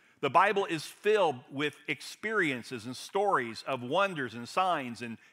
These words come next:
demons being cast out, that Jesus and the apostles did. Uh, it, it's loaded. Now, Jesus says, "Don't be like the Galileans who have to have a sign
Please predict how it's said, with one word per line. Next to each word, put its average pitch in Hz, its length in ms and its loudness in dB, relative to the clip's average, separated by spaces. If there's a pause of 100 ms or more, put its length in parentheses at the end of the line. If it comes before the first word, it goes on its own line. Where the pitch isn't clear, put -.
(140)
demons 170 480 -2
being 123 240 -6
cast 123 420 -4
out, 117 260 -2 (320)
that 117 140 -4
Jesus 143 440 -6
and 139 80 -12
the 135 100 -4
apostles 147 640 -4 (220)
did. 139 300 0 (340)
Uh, - 80 -8 (240)
it, 208 140 -4
it's 190 180 0
loaded. 214 360 0 (280)
Now, 196 540 4 (260)
Jesus 170 440 -2
says, 165 420 0 (180)
"Don't 165 360 0
be 202 140 -4
like 180 360 2 (220)
the 151 100 -2
Galileans 151 920 0 (1120)
who 190 160 0
have 202 380 4
to 240 100 4
have 202 280 4
a 214 80 -2
sign 220 760 2